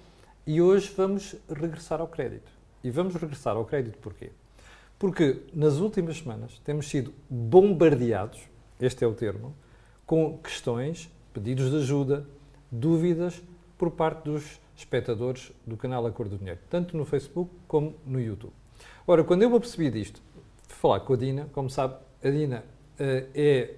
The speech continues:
administradora da Twinkle e é um dos parceiros aqui do canal e deste programa, eh, e a que pergunta que eu coloquei à Dina foi: "Ó, Dina, como é que a gente vai ajudar as pessoas a sobreviver a esta subida de taxas de juros?" Que literalmente é disto que estamos a falar.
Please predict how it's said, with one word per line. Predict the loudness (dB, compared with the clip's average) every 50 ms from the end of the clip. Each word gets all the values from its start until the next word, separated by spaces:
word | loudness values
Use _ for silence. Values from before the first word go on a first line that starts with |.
| -8
administradora | -6 -6 -6 -4 -4 -2 0 2 2 2 2 0
da | -2 -4
Twinkle | -6 -6 -8 -8 -8 -8 -10 -10 -8 -4
e | -2 0
é | 0 0
um | -2
dos | -4 -6 -6
parceiros | -6 -6 -4 -2 -2 -2 -2 -4
aqui | -10 -8 -10 -10
do | -8 -6
canal | -6 -4 -4 -4 -6 -8 -8 -12 -18 -20 -10 -4
e | 2 6
deste | 6 6 6 4
programa, | 0 -4 -4 -2 -4 -6 -8 -8 -10 -14 -18 -20 -20 -20 -20 -20 -20 -20 -20 -10 -2
eh, | 2 6 6 8 6 6 4 0 0
e | 4 4
a | 4
que | 2 0
pergunta | -6 -4 -2 0 0 0 2
que | 2 2
eu | 2 2
coloquei | 2 0 0 2 2 2
à | 2
Dina | 0 0 -4 -4
foi: | -6 -4 -2 -2
"Ó, | -2
Dina, | -2 -2 -4 -4
como | -4 -4 -4 -4
é | -4
que | -4 -4
a | -6
gente | -6 -6 -4 -2
vai | 0 0 2
ajudar | 0 0 0 -2 -2
as | -2 -4
pessoas | -4 -4 -2 -2 -2
a | -2
sobreviver | -2 -2 -2 0 0 0 -2 -2 -2 0 -2 -2 0
a | -2
esta | -2 -2 -4 -6
subida | -6 -4 -4 -2 -2 -2
de | -2
taxas | -4 -8 -8 -8 -8 -8
de | -8
juros?" | -8 -12 -8
Que | -4 -4
literalmente | -2 0 0 0 0 2 0 -2 -4 -6 -10 -20 -20 -20 -10 -4 0
é | 0
disto | 0 0 -2
que | -4
estamos | -4 -4 -2 0 0
a | 0
falar. | 0 0 0 0 -2 -4